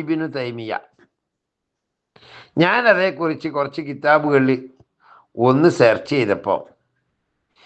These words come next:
ഇമാം ഇബ്നു ഹജറുൽ ഹൈതമി തങ്ങളുടെ, അതായത്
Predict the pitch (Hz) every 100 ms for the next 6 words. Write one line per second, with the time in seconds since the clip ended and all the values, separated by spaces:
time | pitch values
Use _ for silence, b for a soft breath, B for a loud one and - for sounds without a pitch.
0 | b b - 131 165 175 160 - _ _
1 | _ _ _ _ _ 123 147 156 233 285
2 | 202 208 196 208 208 214 170 - - -
3 | 170 175 180 208 214 220 214 165 160 160
4 | 165 151 117 - 92 117 147 175